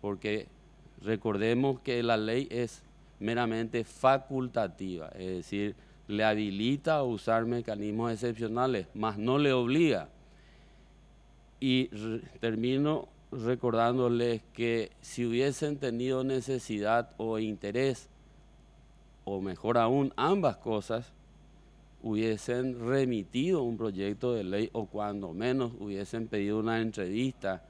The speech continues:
con la comisión permanente para expresar esta necesidad. Entonces, este, yo me pregunto, y con esto termino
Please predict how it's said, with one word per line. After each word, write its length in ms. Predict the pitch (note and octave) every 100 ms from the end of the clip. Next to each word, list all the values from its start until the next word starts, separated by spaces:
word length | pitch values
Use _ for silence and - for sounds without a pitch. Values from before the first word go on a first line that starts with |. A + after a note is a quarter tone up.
| - - - -
con 580 | G2+ G2+ G2+ F#2+ F#2 F2+
la 120 | G2+
comisión 520 | A2+ G#2 F#2+ F#2+ G2+
permanente 760 | A2 A#2 B2 G#2 F#2+ F#2+ A2 - - -
para 220 | G#2+ G#2+
expresar 520 | G#2+ - F#2+ - B2+ C3
esta 340 | F#2+ - G2
necesidad. 760 | G2+ G2+ A2 G2+ F#2+ E2+ D#2+ D2 - - - - - - -
Entonces, 960 | - G#2 F#2+ C3 C#3 B2+ C#3+ C#3 C3+ - - - - - - - - - - - -
este, 920 | - G#2+ G2 - - G#2+ G#2 G2+ F#2+ F2+ G2+ - -
yo 140 | G#2
me 160 | B2 C3+
pregunto, 600 | C3+ B2+ A#2+ C3 C3 C#3
y 60 | B2+
con 180 | A2+ G#2
esto 260 | G2+ B2
termino 600 | A#2 B2+ F#2+ G2 F#2+ G#2